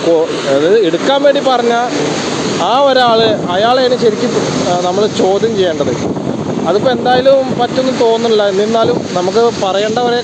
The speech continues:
കാര്യങ്ങളുണ്ട്. ശരിക്കും, ആ, ഇവര് പറയണൊന്നും അല്ല ശരിക്കും അതിൻ്റെ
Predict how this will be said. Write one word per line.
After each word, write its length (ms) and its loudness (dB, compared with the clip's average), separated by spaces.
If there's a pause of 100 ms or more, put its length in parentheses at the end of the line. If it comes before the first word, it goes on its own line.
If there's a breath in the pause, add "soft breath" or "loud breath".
കാര്യങ്ങളുണ്ട്. 760 0 (560)
ശരിക്കും, 320 0 (500)
ആ, 20 -2 (880)
ഇവര് 280 4
പറയണൊന്നും 420 2
അല്ല 340 2
ശരിക്കും 280 2
അതിൻ്റെ 180 2